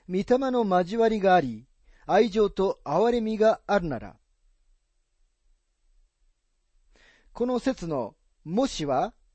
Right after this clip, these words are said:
条件のもしではありません。条件の条項ではないのです。多くの時にパウロは、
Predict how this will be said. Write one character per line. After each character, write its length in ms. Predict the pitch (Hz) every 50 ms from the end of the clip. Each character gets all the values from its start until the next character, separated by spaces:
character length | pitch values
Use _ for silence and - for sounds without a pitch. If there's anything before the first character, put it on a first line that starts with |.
| _ _ _ _ _ _ _ _ _ -
条 300 | 143 131 208 254 262 -
件 260 | - 233 226 226 214
の 160 | 214 214 202
も 160 | 190 214 240
し 180 | 220 - - 165
で 120 | 151 170
は 80 | 175 202
あ 40 | 185
り 80 | 147
ま 120 | 123 107 -
せ 120 | - -
ん。 80 | - _ _ _ _ _ _ _ _ _ _ _ _ _ _ _ _ _ _ _ _ _ -
条 200 | 151 180 247 262
件 260 | 226 - 247 247 240
の 120 | 233 220 196
条 300 | 143 156 220 233 240 -
項 180 | - 214 220
で 100 | 196 190
は 160 | 208 220 220 208
な 140 | 208 185
い 60 | 160 110
の 80 | -
で 100 | - -
す。 220 | - - - _ _ _ _ _ _ _ _ _ _ _ _ _ _ _ _ _ _ _ _ _ _ _ _ _ _ _ _ _ _ _ _
多 160 | - 277 277 -
く 80 | -
の 140 | 196 196 -
時 200 | 185 170 - 190
に 120 | 180 170
パ 140 | - - 214
ウ 80 | 190 156
ロ 60 | 151
は、 280 | 135 123 120 110 110